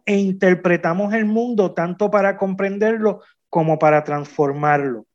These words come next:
Esta ventana funciona como una especie de lente cultural donde los ingredientes para su construcción incluyen ciertos valores, creencias,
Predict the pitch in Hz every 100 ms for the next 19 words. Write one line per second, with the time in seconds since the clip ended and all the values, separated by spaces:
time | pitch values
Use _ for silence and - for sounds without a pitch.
0 | _ - - - - _ - 220 220 240
1 | 240 240 233 254 247 202 151 170 _ -
2 | 175 160 170 185 220 208 160 156 175 180
3 | - 190 196 202 202 190 190 202 190 190
4 | 202 196 196 214 214 220 220 - _ _
5 | 165 165 160 151 156 151 147 147 160 185
6 | 202 208 190 175 165 - 180 175 208 202
7 | - 190 190 - 220 220 220 220 - _
8 | 170 156 175 180 202 190 - 185 185 185
9 | 208 175 196 196 208 220 214 196 - 160
10 | 156 170 190 208 208 - 190 180 175